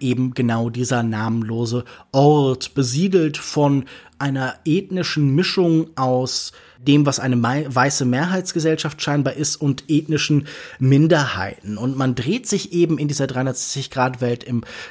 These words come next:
Kreis. Man hat ganz kleine Interaktionsmöglichkeiten. Also man kann manchmal, wenn da etwas Entsprechendes aufpoppt, äh, so einen Interaktionsbutton, den drücken und dann läuft irgendwie ein Hund weg oder ein Mann sprüht irgendwo an eine Wand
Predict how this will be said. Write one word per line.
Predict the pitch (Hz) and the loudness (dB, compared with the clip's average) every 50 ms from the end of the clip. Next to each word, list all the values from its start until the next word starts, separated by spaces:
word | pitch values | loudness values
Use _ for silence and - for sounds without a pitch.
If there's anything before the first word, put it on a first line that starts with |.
| - - | -16 -12
Kreis. | - - - 139 127 135 175 214 226 - - | -8 -4 2 2 4 4 4 2 2 2 2
Man | 147 131 123 | 2 0 0
hat | 120 - | 0 2
ganz | - 127 131 - - | 2 2 2 0 -2
kleine | - 127 113 135 160 165 | 0 2 2 4 2 2
Interaktionsmöglichkeiten. | 156 - 147 147 - - 165 165 147 156 156 147 - 151 - - 156 139 131 117 | 0 -2 -4 -4 -2 -2 -2 0 0 0 -2 -2 -2 -6 -2 0 0 0 2 0
Also | 135 131 135 | -2 0 0
man | 135 127 131 | 0 0 0
kann | - - 131 135 127 | 0 0 2 2 4
manchmal, | 123 123 139 147 - 160 143 135 120 | 4 4 2 0 0 0 0 2 2
wenn | 131 131 131 | 2 2 4
da | 127 120 120 - - - - - - | 4 2 0 -2 -8 -16 -16 -14 -8
etwas | - 135 123 135 123 - | -6 -4 -2 -2 0 0
Entsprechendes | 127 131 - - - - - 131 - - 147 135 127 - - | 0 0 -2 -2 -2 -2 -2 -2 0 0 0 0 0 -2 0
aufpoppt, | - 127 135 151 151 - - - 151 147 147 - - - - - - - - - | 2 4 4 4 2 0 0 0 0 0 0 -6 -10 -10 -10 -18 -20 -20 -16 -8
äh, | - 147 | -6 -4
so | 143 139 - 147 127 | -4 -2 -2 -2 0
einen | 117 127 131 | 0 -2 -2
Interaktionsbutton, | 131 127 - 131 - - - - 139 139 151 147 - - 143 131 - 139 127 | -2 -2 -2 -2 -2 0 2 4 4 4 4 2 2 0 0 0 0 0 0
den | 127 120 117 113 | 2 2 2 2
drücken | 110 120 151 - 143 127 | 2 0 0 0 0 0
und | 120 117 | 0 0
dann | 110 | 0
läuft | 110 110 110 107 - - | 0 0 -2 -2 -2 -4
irgendwie | 127 120 120 127 | -4 0 0 2
ein | 120 120 110 | 2 2 4
Hund | 120 135 156 175 175 - - | 4 4 4 4 2 2 0
weg | 131 123 - | 0 0 0
oder | 139 123 113 | -2 -2 0
ein | 113 117 113 | 0 2 2
Mann | 110 113 120 | 2 2 0
sprüht | 120 - - - - 139 135 127 - | -2 -4 -4 -2 0 0 0 0 0
irgendwo | - 139 120 123 113 117 131 | -2 -2 -2 -2 -2 -2 -2
an | 113 117 120 | -2 -2 -2
eine | 120 117 - - - - - - - | -2 -4 -8 -12 -18 -18 -18 -8 0
Wand | - 120 113 113 107 - | 2 2 2 2 -2 -6